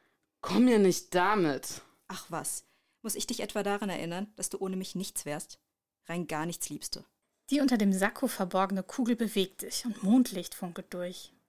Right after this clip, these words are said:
Speaker 3: Unterdessen verwandelt sich Gott, zeigt sich als junge Frau. Goldglanz verströmende Haare fließen in Wellen den Rücken herab. Die Haut schimmert wie Milch, Saphire blitzen in ihren Augenhöhlen. Teufel und Gott schweigen,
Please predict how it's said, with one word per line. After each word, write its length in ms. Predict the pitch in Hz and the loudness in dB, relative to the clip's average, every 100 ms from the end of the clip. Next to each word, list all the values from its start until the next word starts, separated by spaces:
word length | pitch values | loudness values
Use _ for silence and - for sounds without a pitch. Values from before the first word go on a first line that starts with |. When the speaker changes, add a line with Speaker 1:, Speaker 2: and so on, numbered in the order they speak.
| _ | _
Speaker 3:
Unterdessen 520 | - 202 208 208 226 214 | -10 -2 2 4 4 4
verwandelt 460 | 190 196 190 185 | 2 2 2 0
sich 200 | 180 - | -4 -4
Gott, 440 | - 190 - - - | -4 -2 -2 -4 -8
zeigt 440 | - 214 208 208 | -4 0 0 -2
sich 200 | - 185 | -6 -6
als 200 | - - | -6 0
junge 180 | 226 233 | 4 4
Frau. 480 | - 240 240 190 220 _ _ _ _ _ _ - | 2 -2 0 -2 -6 _ _ _ _ _ _ 0
Goldglanz 720 | 220 247 - 202 208 214 - | 2 2 -2 0 2 2 0
verströmende 640 | 214 - - 220 214 208 | 0 0 2 4 4 4
Haare 320 | 202 190 180 196 | 4 2 2 -2
fließen 460 | - 240 254 233 | 2 4 4 2
in 120 | 208 | 0
Wellen 280 | 190 220 240 | 2 4 6
den 160 | 208 202 | 4 2
Rücken 320 | 240 262 220 | -2 0 0
herab. 340 | 208 208 214 - - - - | 0 -2 -4 -6 -20 -20 -6
Die 100 | 233 | 0
Haut 160 | 214 262 | 2 4
schimmert 420 | - 294 294 240 | 4 6 6 8
wie 60 | 240 | 10
Milch, 460 | 240 285 269 247 | 10 10 6 2
Saphire 560 | - 208 - 269 285 269 | -2 -2 0 2 2 0
blitzen 420 | 202 220 247 220 | 0 0 0 -2
in 120 | 202 | -2
ihren 200 | 226 202 | -2 -2
Augenhöhlen. 760 | 196 202 190 175 180 190 185 196 - - - | -2 0 -2 -2 -2 0 -2 -6 -12 -18 -8
Teufel 440 | - 277 262 226 - | 0 2 2 0 -2
und 200 | 190 - | -6 -2
Gott 260 | 208 208 | -2 0
schweigen, 680 | - - 214 196 185 160 196 | 0 0 0 -4 -4 -10 -14